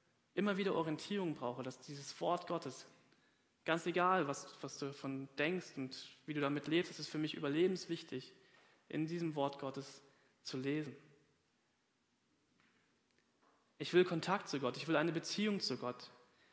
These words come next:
Gebet, Fragen und Antworten sind Ausdruck dieser Beziehung. Im Neuen Testament sagt Jesus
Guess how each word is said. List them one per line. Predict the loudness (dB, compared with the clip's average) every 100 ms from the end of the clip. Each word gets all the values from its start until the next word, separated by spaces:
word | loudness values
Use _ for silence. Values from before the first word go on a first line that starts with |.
| _
Gebet, | -6 4 6 6
Fragen | 2 0 4 4 4 -2 -8 -14 -20 -20 _
und | -6
Antworten | 0 0 2 -2 0
sind | -2 -2
Ausdruck | 0 0 -2 -8 -8
dieser | -10 -8
Beziehung. | -10 -10 -10 -12 -14 -20 _ _ _ _ _ _ _ _ -20 -20 -20 -20 -20 -4
Im | 4
Neuen | 6 6
Testament | 4 2 2 2
sagt | 4 2 2
Jesus | 0 0